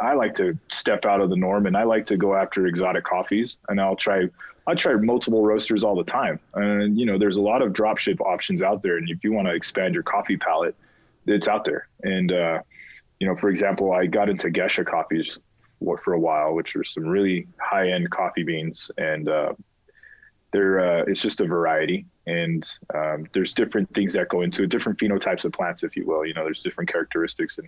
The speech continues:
how it's grown. And, um, you can get into it where you're paying eighty bucks for, you know, like, a hundred gram tin of coffee, which is gonna brew you four batches of coffee. And when you order something like that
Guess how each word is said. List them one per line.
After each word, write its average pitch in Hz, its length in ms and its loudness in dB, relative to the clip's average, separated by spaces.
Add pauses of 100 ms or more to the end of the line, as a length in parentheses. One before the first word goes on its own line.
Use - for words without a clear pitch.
how 90 100 0
it's 80 120 -4
grown. 110 280 2 (460)
And, 101 280 2
um, 98 540 2 (260)
you 113 180 2
can 143 160 0
get 107 120 4
into 110 300 2
it 98 40 6
where 95 160 2
you're 101 100 2
paying 95 260 0
eighty 107 240 2
bucks 90 380 2
for, 85 500 2 (220)
you 95 80 -2
know, 87 80 0
like, 87 160 -2
a 85 100 0
hundred 87 280 -2
gram 85 360 -2
tin 87 240 -2
of 80 120 -6
coffee, - 460 -2 (160)
which - 120 -12
is 87 120 -4
gonna 90 200 0
brew 90 160 0
you 87 180 0
four 90 240 0
batches 85 400 -2
of - 80 -10
coffee. 120 480 -2 (680)
And 90 420 2
when 92 100 2
you 90 180 0 (220)
order 139 360 2
something 95 420 0
like 87 220 -2
that 85 380 -2